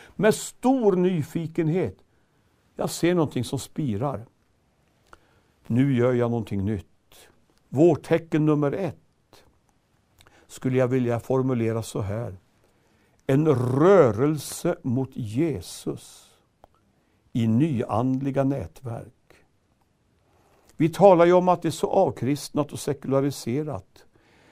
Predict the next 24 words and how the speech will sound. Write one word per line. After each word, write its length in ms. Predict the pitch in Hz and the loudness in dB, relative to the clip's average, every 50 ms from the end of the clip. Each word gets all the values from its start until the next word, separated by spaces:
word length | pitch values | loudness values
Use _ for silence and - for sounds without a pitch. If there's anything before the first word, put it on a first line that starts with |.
| _ _ - | _ _ -4
Men 140 | 123 120 113 | -4 -4 -2
samtidigt 500 | - - 160 156 131 104 - 120 127 - | 2 2 4 4 2 2 -2 -6 -6 -4
finns 280 | - 175 165 143 - | -4 -4 -4 -6 -6
det 100 | - 139 | -4 -4
ju 60 | 139 | -4
en 120 | 175 - - | -4 -4 -6
oerhörd 540 | - 214 208 185 143 127 127 120 139 139 135 - | -6 -6 -6 -4 -4 -4 -2 -2 -2 -4 -2 -2
andlig 420 | 170 165 143 113 101 107 131 143 | 0 0 0 0 -2 -4 -6 -6
hunger 460 | 131 104 123 147 151 143 123 113 98 | -6 -6 -6 -6 -6 -6 -8 -10 -10
och 120 | 98 104 104 | -8 -4 0
människor 440 | 127 156 160 139 123 110 - 135 - - - - - | 2 2 2 2 0 0 -2 -6 -6 -8 -10 -4 0
köar 560 | 185 180 143 113 110 123 156 156 123 95 95 - | 2 2 2 2 0 0 -2 -2 -4 -6 -10 -14
hos 460 | - - - _ - - 143 131 - - | -20 -20 -20 _ -8 -6 -6 -6 -4 -2
häxor, 540 | - 160 156 - - - - - 156 165 | -2 -4 -4 -4 -10 -14 -8 -6 -4 -2
healers, 560 | 147 120 127 151 156 135 139 147 139 - - - | -2 -2 -2 -2 -4 -4 -6 -6 -8 -10 -12 -8
schamaner, 640 | - 147 151 139 123 120 123 127 127 127 123 110 - - - - - | -2 -2 0 2 2 0 0 0 -2 -4 -4 -6 -10 -14 -20 -14 -6
alla 280 | - 120 127 131 139 139 | -2 0 0 2 0 0
tänkbara 640 | 135 - 160 156 135 107 98 - 117 120 123 127 123 | -2 -2 -2 -2 -2 -2 -4 -4 -2 -2 -2 -2 -4
trollkarlar. 760 | 127 - 147 156 131 101 - - 110 113 113 120 120 113 95 - - - - _ | -6 -8 -8 -8 -8 -8 -8 -8 -6 -6 -6 -6 -8 -8 -10 -14 -20 -20 -18 _
Det 80 | - - | -10 -8
finns 280 | - - 135 127 - 131 | -4 -4 -4 -4 -2 0
verkligen 600 | 147 175 175 139 - - - 120 117 131 135 147 - - | 0 0 0 0 -2 -8 -8 -4 -2 -2 -4 -4 -6 -4
andlig 560 | - 175 165 117 104 101 98 107 127 135 147 | -2 -2 -2 -2 -4 -6 -8 -8 -10 -8 -8
längtan 640 | 156 156 165 147 123 92 - _ - 151 147 135 113 | -8 -8 -6 -8 -8 -10 -12 _ -12 -10 -10 -10 -12